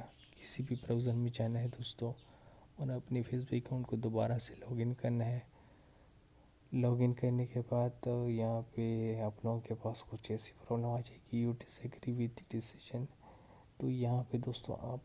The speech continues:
लोगों ने जो लिखना है, "Your feedback about profile।" search करने के बाद second वाला option आप लोगों को देख रहे, Sorry, first वाला ऑप्शन के ऊपर आप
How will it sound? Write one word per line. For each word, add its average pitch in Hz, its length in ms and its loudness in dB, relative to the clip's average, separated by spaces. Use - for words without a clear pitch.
लोगों 127 200 -2
ने 120 140 2
जो 123 160 -4
लिखना 117 460 -2
है, 120 400 -2
"Your 120 220 4
feedback 127 720 0
about 120 360 0
profile।" 110 720 -2
search 123 240 2
करने 123 280 0
के 123 60 0
बाद 123 280 0
second 131 440 -4
वाला 120 240 2
option - 460 -6
आप - 180 -6
लोगों 123 220 -4
को - 180 -10
देख 123 140 -4
रहे, 123 320 -2
Sorry, 127 320 -4
first - 380 -4
वाला 123 160 0
ऑप्शन 123 380 -6
के 131 100 -6
ऊपर 123 200 -2
आप 120 140 2